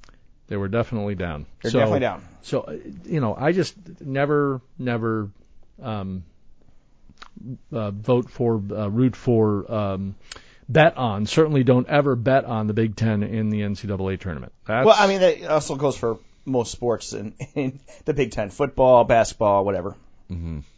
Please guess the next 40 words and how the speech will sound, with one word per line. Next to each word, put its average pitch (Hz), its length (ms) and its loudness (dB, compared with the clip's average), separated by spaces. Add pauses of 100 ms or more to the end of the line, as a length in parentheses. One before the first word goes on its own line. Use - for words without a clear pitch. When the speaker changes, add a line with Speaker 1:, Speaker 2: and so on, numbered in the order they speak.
(120)
Speaker 1:
Yeah, 98 280 0 (180)
that, 110 280 -6
that's 120 340 -4
fair. 95 540 -4 (180)
Um, 139 520 2 (840)
so, 165 360 4 (500)
you 185 140 4
know, 151 120 6
there 156 200 6
is 202 320 8
news, 170 400 4
and 139 120 -2
I 135 100 0
think 147 220 -4
this, 131 260 -2
again, 127 420 -2
it's - 260 -8
a 127 60 -6
shame 131 360 -2
that 113 180 -2 (420)
Dion's 143 420 6
not 127 160 2
with 127 160 6
us 120 160 2
today, 117 380 4
but 117 280 0
there 131 160 2
is 147 200 2
news 131 420 0
in 127 260 -2
the 120 80 0
technology 117 680 -2
space 113 460 -2
around, 107 540 -2 (600)
um, 110 500 -2
a 127 80 -4
certain 147 300 0
identity 151 460 2
platform 127 720 -4
that, 120 200 0